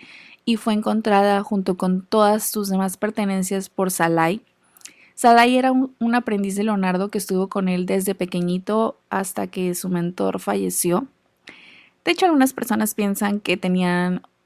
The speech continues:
otro tipo de relación, pero pues eso nunca lo vamos a saber, ¿verdad? Lo único que sabemos es que Salai siempre estuvo ahí. <laughs> Lo que resulta enigmático para quienes vemos esta obra es el efecto psicológico que tiene sobre el espectador.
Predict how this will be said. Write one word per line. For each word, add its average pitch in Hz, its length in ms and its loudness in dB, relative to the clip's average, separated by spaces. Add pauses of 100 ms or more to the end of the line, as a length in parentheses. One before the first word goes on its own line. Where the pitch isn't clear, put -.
(220)
otro 247 240 -2
tipo 240 220 -2
de 226 60 4
relación, 226 640 2
pero 240 220 2
pues 202 240 -2
eso 202 200 0
nunca 208 360 0
lo 208 80 -2
vamos 175 260 -2
a 185 40 -8
saber, - 300 -6
¿verdad? - 320 -6
Lo 185 120 -4
único 208 200 -2
que 202 100 -12
sabemos 185 360 -4
es 185 140 -8
que - 80 -18
Salai 175 540 -4
siempre 170 360 -4
estuvo 165 260 -2
ahí. 135 140 -4 (360)
<laughs> - 320 2
Lo 240 220 6
que 247 120 4
resulta 208 680 0 (600)
enigmático 220 840 2
para 202 360 0
quienes 180 640 -4 (320)
vemos 196 460 -2
esta 214 380 0
obra 185 460 2
es 208 160 -4
el 226 120 -2
efecto 208 400 -6
psicológico 208 600 -2
que 190 120 -6
tiene 226 320 -4
sobre 180 260 0
el 180 60 0
espectador. 175 720 0